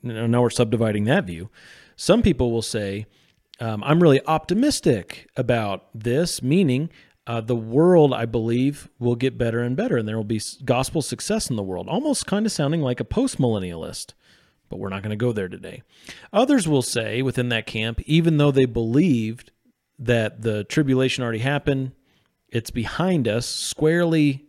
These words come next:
two thousand years just about behind us, that the world is still going to get worse and worse.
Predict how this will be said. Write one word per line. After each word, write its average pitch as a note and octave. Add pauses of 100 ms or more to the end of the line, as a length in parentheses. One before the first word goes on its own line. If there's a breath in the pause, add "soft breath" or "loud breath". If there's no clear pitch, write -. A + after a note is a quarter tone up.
two E3+
thousand D3
years C3+
just -
about A2+
behind A#2
us, F2 (420 loud breath)
that G3
the F3+
world D#3
is C3
still -
going B2+
to A2
get A2
worse A2
and G2+
worse. -